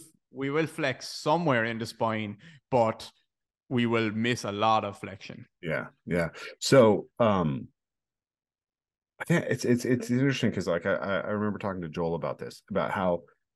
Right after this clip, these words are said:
Speaker 2: there's, like, a s-, we think that something like prona-, overpronation is the problem,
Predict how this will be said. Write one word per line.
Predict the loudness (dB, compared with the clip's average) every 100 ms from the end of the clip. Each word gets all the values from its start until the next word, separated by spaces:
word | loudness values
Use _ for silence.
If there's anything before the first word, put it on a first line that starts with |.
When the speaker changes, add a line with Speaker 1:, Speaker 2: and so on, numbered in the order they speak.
| _ _ _ _ _ _ _ -8
Speaker 2:
there's, | 0 2 2
like, | -2 -2
a | -6 -8 -10 -14 _ _ _ _
s-, | -10 -10 -10 _ _ -12 -12 _
we | -2
think | -2 2 2
that | 0 -2
something | -2 -2
like | -4 -6 -4
prona-, | -2 -2 -4 -4
overpronation | 0 2 0 -2 -4 -4 -6 -8 -12
is | -14
the | -10
problem, | -4 -2 -4 -6 -14